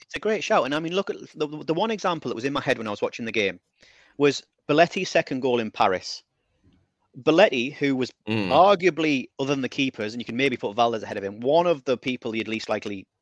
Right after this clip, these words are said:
Speaker 1: to, you'd least like to want to be taking a shot at that time of the match.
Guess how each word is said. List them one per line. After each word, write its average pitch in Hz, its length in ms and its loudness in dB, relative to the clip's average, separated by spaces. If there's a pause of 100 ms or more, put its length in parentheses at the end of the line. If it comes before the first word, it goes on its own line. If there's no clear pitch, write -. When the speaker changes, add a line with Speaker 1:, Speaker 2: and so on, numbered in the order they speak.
(140)
Speaker 1:
to, - 120 -20
you'd 117 280 -8
least 123 240 -4
like 117 200 2
to - 80 -8
want 120 140 -4
to 123 60 -12
be 113 60 0
taking 107 160 0
a 98 40 -8
shot 104 240 0
at 98 80 -6
that 110 160 0
time 113 240 0
of 104 60 -8
the 104 60 -4
match. 107 340 -4